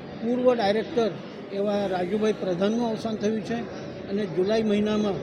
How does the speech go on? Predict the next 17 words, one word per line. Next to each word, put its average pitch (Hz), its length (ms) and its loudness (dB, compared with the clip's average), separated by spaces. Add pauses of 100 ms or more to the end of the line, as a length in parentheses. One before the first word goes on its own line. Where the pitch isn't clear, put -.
(420)
અમારા 202 500 2 (220)
એક 202 140 2 (280)
સિનિયર 240 380 6
એવા 208 340 2 (380)
જગુભાઈ 226 360 4
હાથીભાઈ 214 460 0
પટેલનું 226 520 0
અવસાન 208 300 0
થયેલું 175 320 0
છે. 156 180 -6 (420)
તે 226 100 6
ઉપરાંત 240 440 0 (420)
સોસાયટીના 226 600 -2
દફતરમાં 226 680 -2
નોંધ 208 260 -2 (120)
કર્યા 214 240 -2
મુજબ 196 580 0